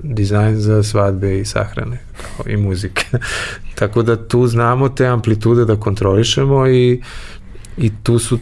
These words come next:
nastaje i dan danas ovo New Moment što osvaja, to je iz tog domena koji je emotivan, koji nije baziran na trendovskom nekom fancy dizajnu kojim smo mi kao breakthrough napravili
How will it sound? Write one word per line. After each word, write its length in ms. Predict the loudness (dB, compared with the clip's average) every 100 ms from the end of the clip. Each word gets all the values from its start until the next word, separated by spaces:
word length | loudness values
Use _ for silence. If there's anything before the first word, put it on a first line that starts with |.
| -2
nastaje 460 | 0 2 2 2
i 40 | 4
dan 240 | 4 2
danas 440 | 2 2 0 0 2
ovo 160 | 4
New 180 | 4 4
Moment 360 | 4 4 2 2
što 220 | 2 2
osvaja, 440 | 2 2 2 4
to 200 | 2 2
je 120 | 4
iz 160 | 4 2
tog 320 | 0 0 0
domena 540 | 0 2 2 2 0 -2
koji 280 | 0 2
je 100 | 2
emotivan, 580 | 2 2 0 -4 -4 -6 -8
koji 200 | -2 2
nije 360 | 4 4 2
baziran 680 | 0 -2 2 2 4 2 2
na 140 | 0 0 -4 -12 -14 -16 -14 -16 -2
trendovskom 640 | 0 2 2 0 0 2
nekom 320 | 2 2 0
fancy 420 | 0 2 2 2 0
dizajnu 500 | 2 2 2 0 -2
kojim 280 | 0 -2
smo 160 | -2 -2
mi 160 | -2 -2
kao 420 | -2 0 0 -2 -8 -14 -10 -2
breakthrough 600 | 2 2 2 2 2 2
napravili 720 | 0 0 0 2 2 0 -2